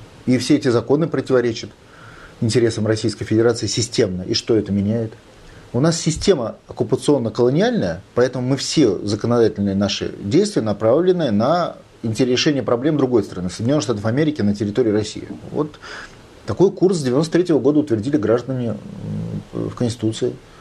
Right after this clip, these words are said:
То есть я ваш довод о том, что этот закон противоречит этому курсу, поэтому его не надо принимать, не принимаю.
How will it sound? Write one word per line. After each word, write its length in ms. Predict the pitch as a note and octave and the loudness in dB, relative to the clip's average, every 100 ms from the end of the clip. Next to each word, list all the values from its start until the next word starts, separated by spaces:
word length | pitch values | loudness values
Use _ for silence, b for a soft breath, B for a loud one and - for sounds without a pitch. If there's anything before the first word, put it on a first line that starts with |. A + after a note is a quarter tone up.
| - | -6
То 80 | C#3 | -2
есть 100 | - | 2
я 140 | D#3 | 2
ваш 380 | D3 A2 C3+ D3 | 2 -2 0 0
довод 320 | C#3 D3+ C3 | 2 2 2
о 60 | C3 | 0
том, 180 | D3 A2+ | -2 -4
что 220 | - B2+ | 2 2
этот 240 | B2 B2 | 2 2
закон 420 | A2+ B2+ C3+ A2 G#2 - - - - | 0 0 0 -2 -6 -14 -20 -8 -4
противоречит 680 | A#2 C#3+ C#3+ C3 - - - | 0 4 4 4 -2 -10 -2
этому 300 | B2 B2 B2 | -2 0 -2
курсу, 340 | B2 F#3 F3 | 2 0 2
поэтому 380 | A2 B2+ C3 B2+ | 2 2 2 -2
его 120 | B2+ C3 | -2 0
не 100 | B2+ | 0
надо 160 | A#2+ | 0
принимать, 360 | A2+ C3 F3 D3 | 0 0 0 0
не 80 | C3 | -2
принимаю. 480 | C#3 D#3 A2+ B1 | -2 0 -2 -4